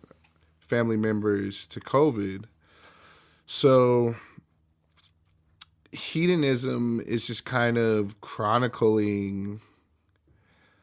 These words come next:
these, I mean, more than two years, to be honest, but, um, just kinda chronicling how I was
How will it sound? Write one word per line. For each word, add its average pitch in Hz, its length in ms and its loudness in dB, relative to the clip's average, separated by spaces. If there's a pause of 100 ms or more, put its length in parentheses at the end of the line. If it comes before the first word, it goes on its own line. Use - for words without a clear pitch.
(1000)
these, 104 1040 -2
I 107 100 -2
mean, 107 260 2
more 117 260 6
than 110 180 0
two 110 160 -4
years, 104 520 2
to 104 60 -10
be 101 180 -4
honest, 101 680 -4 (240)
but, 107 220 2
um, 98 640 -6
just - 200 -12
kinda 143 240 -2
chronicling 117 1120 -2 (960)
how 113 600 2
I 107 320 0
was 104 760 -2